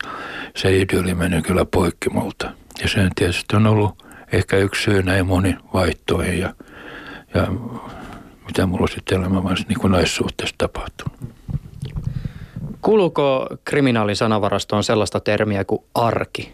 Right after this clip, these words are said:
Speaker 2: Ja jos kuuluu, niin mitä se tarkoittaa?
Speaker 1: No ei, arki oli kyllä kaukana, nimittäin silloin kun muut juhli, niin, niin kone tekee bisnestä. <laughs> Se on kyllä näin, arki oli kaukana. Et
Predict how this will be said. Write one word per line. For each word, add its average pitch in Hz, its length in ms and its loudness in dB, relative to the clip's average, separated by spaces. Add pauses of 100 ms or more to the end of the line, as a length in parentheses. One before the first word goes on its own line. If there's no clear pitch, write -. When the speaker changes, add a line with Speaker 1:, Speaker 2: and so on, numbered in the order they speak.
(160)
Speaker 2:
Ja - 80 0
jos - 140 -2
kuuluu, 107 280 4
niin 101 120 4
mitä 113 180 2
se 101 100 -4
tarkoittaa? - 640 -6 (840)
Speaker 1:
No 110 180 4
ei, 120 320 2 (360)
arki 127 440 2
oli 110 160 4
kyllä 117 180 2
kaukana, 113 580 2
nimittäin 104 440 2
silloin 123 280 4
kun 107 120 2
muut 117 280 2
juhli, 107 340 2
niin, 92 200 -2 (540)
niin 95 260 2 (380)
kone 110 380 4
tekee 92 300 2
bisnestä. - 640 -2 (1500)
<laughs> - 1200 -4
Se 117 160 2
on 113 140 4
kyllä 101 260 0
näin, 98 280 2
arki 107 380 2
oli 92 140 0
kaukana. 95 560 0
Et - 180 -12